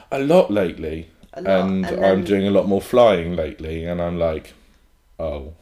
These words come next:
Speaker 1: <laughs> it'll be fine, it'll
Speaker 2: But
Speaker 1: be fine."
Speaker 2: then the reason they're in the papers is because it's a big story. It's because
Speaker 1: Yeah.
Speaker 2: it's unusual
Speaker 1: Yeah, no,
Speaker 2: for that to
Speaker 1: exactly.
Speaker 2: happen.
Speaker 1: Yeah.
Speaker 2: So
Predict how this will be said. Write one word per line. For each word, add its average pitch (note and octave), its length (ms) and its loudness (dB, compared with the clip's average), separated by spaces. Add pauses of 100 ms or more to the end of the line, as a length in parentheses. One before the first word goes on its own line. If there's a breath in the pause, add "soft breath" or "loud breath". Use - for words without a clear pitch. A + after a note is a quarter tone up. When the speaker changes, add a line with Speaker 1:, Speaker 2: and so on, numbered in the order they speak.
Speaker 1:
<laughs> - 20 -20 (960 soft breath)
it'll F#2 140 -2
be F#2+ 80 -8
fine, - 260 -20 (160)
it'll - 60 -14
Speaker 2:
But - 100 -6
Speaker 1:
be - 60 -10
fine." G3+ 180 -2
Speaker 2:
then F#3+ 140 -12 (480)
the G3 80 -10
reason F#3+ 440 -10
they're C#3 160 -10
in D3 80 -10
the C#3 60 -16
papers D#3 420 -16
is - 120 -20
because - 260 -20
it's - 100 -20
a - 60 -20
big C3+ 180 -14
story. - 600 -16 (140)
It's F2 100 -20
because G#2+ 320 -10
Speaker 1:
Yeah. - 80 0
Speaker 2:
it's - 180 -10
unusual D#3 760 -14
Speaker 1:
Yeah, D3 240 2
no, G#2+ 160 -2
Speaker 2:
for E2 60 -2
that F2 100 -8
to A2+ 100 4
Speaker 1:
exactly. E2+ 360 -4
Speaker 2:
happen. - 280 -18
Speaker 1:
Yeah. G2+ 300 -2
Speaker 2:
So C3+ 360 -10